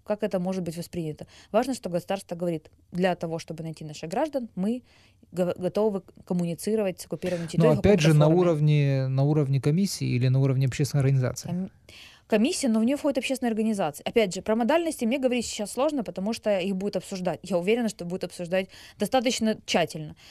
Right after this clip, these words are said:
Speaker 1: Поэтому сейчас на уровне комиссии это может быть, но комиссия может и использовать обществен-,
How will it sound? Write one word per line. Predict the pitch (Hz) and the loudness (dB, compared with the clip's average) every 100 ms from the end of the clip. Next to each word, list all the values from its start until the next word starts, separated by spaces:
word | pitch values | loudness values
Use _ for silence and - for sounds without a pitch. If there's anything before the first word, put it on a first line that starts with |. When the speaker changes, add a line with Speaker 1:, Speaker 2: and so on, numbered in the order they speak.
| - - | -14 2
Speaker 1:
Поэтому | 208 220 220 | 2 4 0
сейчас | 226 302 427 370 | 0 0 0 2
на | 247 | 2
уровне | 262 240 226 | 2 0 0
комиссии | 214 196 175 - 165 | 0 0 -2 -2 -2
это | 185 | -2
может | 180 165 156 | -2 -2 -4
быть, | 151 240 - _ - - | -2 -2 -4 _ -20 -12
но | 190 | -6
комиссия | 196 220 349 285 196 | -4 -2 0 -2 -2
может | - 208 226 214 - | -2 -2 0 -4 -6
и | 196 185 180 175 - - | -2 -2 -2 -6 -12 -12
использовать | 190 - 220 214 | -6 0 2 2
обществен-, | 185 - - | 0 -6 -4